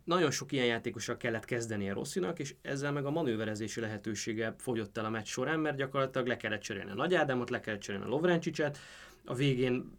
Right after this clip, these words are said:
le kellett cserélni már a Kleinheislert is, aki lépni nem tudott akkor már tizenöt perce legalább, amikor lecserélték végre, és akkor ott maradt az a Sallai, akiről szintén lehetett tudni, hogy nem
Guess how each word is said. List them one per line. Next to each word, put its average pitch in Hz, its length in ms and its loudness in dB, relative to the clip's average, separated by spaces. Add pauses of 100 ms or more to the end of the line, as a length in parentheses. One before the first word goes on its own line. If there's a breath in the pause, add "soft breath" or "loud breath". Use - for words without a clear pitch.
le 123 160 -2
kellett 120 260 0
cserélni 120 440 2
már 117 200 0
a 113 60 -2
Kleinheislert 113 720 0
is, 123 100 0
aki 120 140 -2
lépni 127 300 4
nem 101 180 -2
tudott 104 220 -4
akkor 107 180 -8
már 107 100 -2
tizenöt 110 360 -4
perce 101 280 -6
legalább, 104 420 -2
amikor 110 300 -4
lecserélték 117 540 -2
végre, 151 380 0 (300 loud breath)
és 139 160 -4
akkor 151 180 2
ott 147 120 2
maradt 113 260 -2
az 117 80 0
a 107 60 -6
Sallai, 143 440 2
akiről 127 640 -2
szintén 104 300 -6
lehetett 92 280 -10
tudni, 104 180 -6
hogy 101 80 -2
nem 95 280 -6